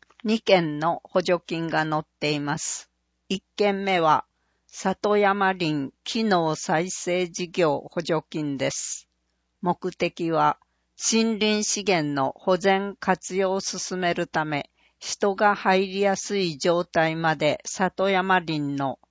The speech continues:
手入れを行い、機能再生を行う。交付者は森林所有者または管理者、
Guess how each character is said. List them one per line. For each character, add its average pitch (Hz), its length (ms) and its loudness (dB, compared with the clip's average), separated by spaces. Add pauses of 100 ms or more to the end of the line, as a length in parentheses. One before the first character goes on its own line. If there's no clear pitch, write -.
手 202 160 2
入 170 140 0
れ 151 160 2
を 135 180 0
行 156 200 -2 (200)
い、 165 180 -2 (400)
機 208 180 -2
能 170 280 2
再 160 340 0
生 143 380 -2
を 160 260 -2
行 147 300 -6
う。 127 400 -6 (840)
交 220 280 4
付 208 160 -6
者 147 280 0
は 156 220 2 (400)
森 214 400 0
林 202 220 2
所 185 260 0
有 185 240 -2
者 127 420 -4 (200)
ま 160 160 -2
た 196 200 4
は 151 200 4
管 175 340 0
理 170 100 0
者、 - 340 -4